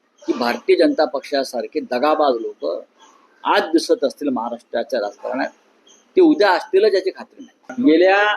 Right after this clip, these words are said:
वर्षभरामध्ये रस्त्यावर प्रसूतीच्या किमान शंभरावर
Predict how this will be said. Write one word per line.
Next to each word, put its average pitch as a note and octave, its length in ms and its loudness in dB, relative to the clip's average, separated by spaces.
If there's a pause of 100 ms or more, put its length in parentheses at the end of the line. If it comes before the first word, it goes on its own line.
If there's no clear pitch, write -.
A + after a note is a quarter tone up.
(120)
वर्षभरामध्ये D#3 1080 0 (320)
रस्त्यावर F3 560 2
प्रसूतीच्या D3+ 800 -4
किमान D3 520 -2 (360)
शंभरावर F#3 680 4